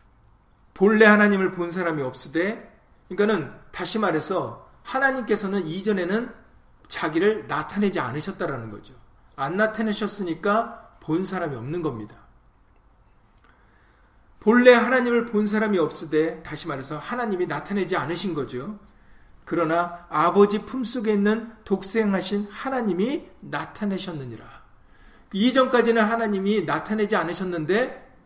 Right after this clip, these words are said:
그런데 이제 나타내셨다라는 거예요. 그 나타내신 분이 바로 예수 그리스도라는 겁니다. 그러니까 이제 우리는 예수님을 통해서 바로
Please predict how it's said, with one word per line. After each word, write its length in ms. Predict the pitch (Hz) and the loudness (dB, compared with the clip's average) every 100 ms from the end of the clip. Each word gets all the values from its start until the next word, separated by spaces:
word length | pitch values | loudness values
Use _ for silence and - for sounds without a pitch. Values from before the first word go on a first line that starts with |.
| - _ _ | -20 _ _
그런데 540 | 170 185 165 196 185 - | 0 0 2 0 -2 -8
이제 440 | 170 214 262 262 | -2 0 4 4
나타내셨다라는 1000 | 190 151 175 226 214 190 170 143 123 117 | 2 -4 -4 -2 0 -2 -6 -8 -10 -12
거예요. 220 | 104 - - - - - _ _ _ _ - | -14 -18 -20 -20 -20 -20 _ _ _ _ -8
그 140 | 196 | -4
나타내신 800 | 170 135 - 147 120 127 117 113 | -2 -4 -8 -10 -10 -12 -14 -14
분이 460 | 127 131 220 240 - - - - | -12 -4 -4 -6 -16 -20 -20 -18
바로 520 | 117 113 151 180 - - - | -14 -10 -8 -10 -18 -20 -12
예수 400 | 123 143 143 139 | -6 -6 -6 -12
그리스도라는 720 | 127 - - 117 110 110 107 | -14 -14 -14 -14 -14 -16 -16
겁니다. 320 | 104 113 - - - - - - - - - - - - - - - - - - - - - - - - - - - - - - - - - - - - - - | -18 -18 -20 -20 -20 -20 -20 -20 -20 -20 -20 -20 -20 -20 -20 -20 -20 -20 -20 -20 -20 -20 -20 -20 -20 -20 -20 -20 -20 -20 -20 -20 -20 -20 -20 -20 -20 -20 -14 0
그러니까 340 | 226 226 226 | 4 4 4
이제 220 | 196 185 | 4 6
우리는 520 | 185 170 180 214 240 - - | 4 6 2 2 0 -10 -4
예수님을 640 | 156 208 226 247 233 226 | 6 6 6 0 -2 -2
통해서 800 | 226 180 156 - 175 190 - - - | -2 -4 -4 0 0 0 -6 -12 -8
바로 500 | 135 131 185 - | -4 -2 -2 -4